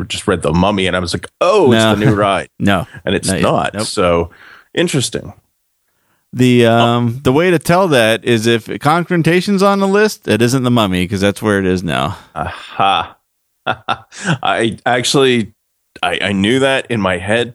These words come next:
Speaker 1: but since I never actually rode Confrontation, uh, it just didn't sink in.
Speaker 2: Yep. Well, actually, I have the answer here. Not that it spoils anything in the future. The Mummy opened in two thousand four.
Speaker 1: Oh, so it is
Speaker 2: So
Speaker 1: a few years
Speaker 2: yeah, it's
Speaker 1: down the
Speaker 2: another
Speaker 1: road
Speaker 2: five
Speaker 1: here.
Speaker 2: years. Yep.
Speaker 1: So maybe, uh, maybe there are,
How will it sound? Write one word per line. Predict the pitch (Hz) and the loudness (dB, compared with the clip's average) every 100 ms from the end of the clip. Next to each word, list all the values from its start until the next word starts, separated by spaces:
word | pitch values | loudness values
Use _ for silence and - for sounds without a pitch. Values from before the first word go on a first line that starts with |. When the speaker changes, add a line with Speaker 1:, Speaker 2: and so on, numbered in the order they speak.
| - | -4
Speaker 1:
but | 101 - | -4 -2
since | 107 98 | -2 0
I | 98 | 0
never | 101 110 | 0 0
actually | 92 107 113 | -2 -2 -2
rode | 98 98 90 | 2 0 0
Confrontation, | 104 95 85 87 98 98 - 101 87 - | -4 -2 -2 -2 0 -2 -2 -2 -2 -2
uh, | 90 87 82 | 0 0 -2
it | - 90 - | -4 -6 -6
just | 92 - | -8 -4
didn't | 85 85 | -2 0
sink | - 85 | 0 -2
in. | - 69 | -4 -4
Speaker 2:
Yep. | 120 117 - - | -6 -6 -12 -4
Well, | - 170 180 143 | 0 2 0 -2
actually, | 151 180 147 | 0 2 2
I | |
have | 156 196 | 2 2
the | 196 | 2
answer | 175 220 220 127 | 2 0 0 0
here. | 107 98 110 | 2 2 4
Not | 131 117 | 2 2
that | 120 | 0
it | 110 | -2
spoils | - 123 117 113 | -2 2 4 4
anything | 113 113 | 4 4
in | |
the | 101 | 2
future. | - 175 - 127 | 2 0 2 2
The | 113 | 4
Mummy | 110 127 180 156 | 4 2 2 0
opened | 113 170 160 127 110 | 0 0 0 2 2
in | 98 113 110 | 2 2 0
two | 107 156 | 0 0
thousand | 185 185 165 165 | 2 2 2 0
four. | - 165 131 - 98 - _ _ _ _ _ - | 0 2 2 0 -6 -14 _ _ _ _ _ -2
Speaker 1:
Oh, | 196 240 | 2 2
so | 160 170 185 | 2 2 2
it | 240 | 2
is | 269 | 2
Speaker 2:
So | 151 | 0
Speaker 1:
a | |
few | - - 214 370 | -4 0 2 4
years | 151 107 | 4 4
Speaker 2:
yeah, | 139 | 2
it's | 101 | 2
Speaker 1:
down | 127 | 0
the | |
Speaker 2:
another | 151 143 | 2 2
Speaker 1:
road | |
Speaker 2:
five | 156 143 | 2 2
Speaker 1:
here. | 127 | 2
Speaker 2:
years. | 139 156 90 92 | 2 2 0 0
Yep. | 131 120 _ _ _ _ _ - - | -2 -2 _ _ _ _ _ -20 -8
Speaker 1:
So | - 147 139 | 0 2 0
maybe, | 143 139 185 202 165 - | 0 0 2 4 4 4
uh, | 135 127 | 2 0
maybe | 147 147 156 | 0 0 0
there | 143 120 | 0 0
are, | 156 190 | 0 -2